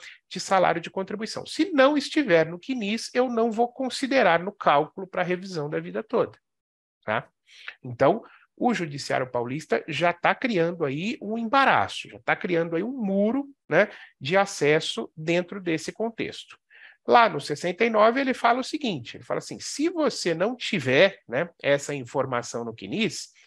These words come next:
e aí vamos lá, ó, havendo pedido de revisão relativa ao tema onze zero dois, cumulado com pedido de retificação de dados de salários de contribuição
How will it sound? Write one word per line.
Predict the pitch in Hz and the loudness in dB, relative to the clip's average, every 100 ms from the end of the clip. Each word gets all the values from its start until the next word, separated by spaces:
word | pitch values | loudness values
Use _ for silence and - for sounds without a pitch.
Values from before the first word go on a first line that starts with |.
| _ | _
e | 101 | -4
aí | 117 | -2
vamos | 135 202 196 | 0 0 2
lá, | 110 92 | 2 0
ó, | |
havendo | 135 214 214 | -2 -4 -4
pedido | 220 170 185 175 | -6 -6 -6 -4
de | 151 | -2
revisão | 165 143 147 | -2 -2 -2
relativa | 156 156 - 143 139 | 2 2 0 -6 -4
ao | 135 | -4
tema | 139 139 131 | -4 -6 -4
onze | 143 143 | -4 -6
zero | 139 143 143 | -2 -2 -2
dois, | 117 90 - - - - - _ | -8 -12 -14 -16 -20 -20 -20 _
cumulado | 202 180 175 226 240 | -6 0 2 4 2
com | 247 220 | -2 -8
pedido | 208 214 151 127 113 117 | -8 -6 -6 -6 -8 -10
de | 120 110 - | -8 -10 -4
retificação | 160 220 277 277 220 - 208 - 175 - 147 123 | 4 4 4 -2 -8 -6 -6 0 0 0 -4 -4
de | 135 | -4
dados | 127 127 123 123 107 | 2 6 6 2 -12
de | - 117 | -16 -10
salários | - 123 107 107 101 | -2 0 2 0 -6
de | 117 | -12
contribuição | - 131 127 120 107 - 110 95 | -10 -10 -10 -12 -12 -12 -10 -10